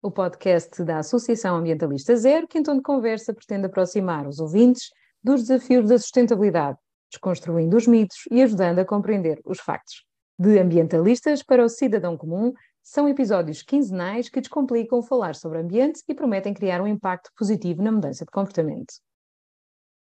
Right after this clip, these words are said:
Numa semana em que a fifa recebe um verdadeiro cartão vermelho por publicitar o Campeonato do Mundo de Futebol de dois mil e vinte e dois como neutro em carbono, trazemos para a conversa, no episódio dois,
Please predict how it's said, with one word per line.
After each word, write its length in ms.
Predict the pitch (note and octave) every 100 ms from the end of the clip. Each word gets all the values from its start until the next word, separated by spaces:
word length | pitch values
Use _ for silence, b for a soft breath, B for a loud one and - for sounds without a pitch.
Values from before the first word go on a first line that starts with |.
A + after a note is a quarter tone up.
| -
Numa 200 | C4+ D#4
semana 380 | - B3+ G3 F3
em 60 |
que 120 | E3+ G3
a 40 |
fifa 460 | - A#3 A3 F#3 E3+
recebe 380 | - - F3
um 120 | E3+ E3+
verdadeiro 480 | B3 A3 F#3+ F3 -
cartão 360 | B3 - A#3+
vermelho 440 | G#3+ F#3 F3+ D#3+ D#3
por 160 | F#3+ E3+
publicitar 720 | G3 F#3 A3 G#3 G3 F3 D#3+
o 60 | D#3
Campeonato 500 | F#3+ G3 F3 D#3 -
do 60 |
Mundo 180 | E3+ D#3
de 80 | D3+
Futebol 320 | - F3+ E3+
de 140 | F3
dois 160 | F#3+ E3
mil 160 | F3 E3+
e 60 |
vinte 180 | D#3+ E3
e 60 | F3
dois 240 | E3+ D#3 - _ _ _
como 260 | - G3 F#3
neutro 460 | G#3+ C#4+ - D3+ D3
em 120 | D#3
carbono, 460 | G3+ F3+ F#3+ G#3+ G#3+ b b _
trazemos 380 | C4+ C4 E4 D#4
para 200 | E3+ D3+
a 40 |
conversa, 480 | - G#3 A3+ A3+ A3+
no 80 | G3+
episódio 380 | F3 D3 D3 D#3+
dois, 300 | A3+ B3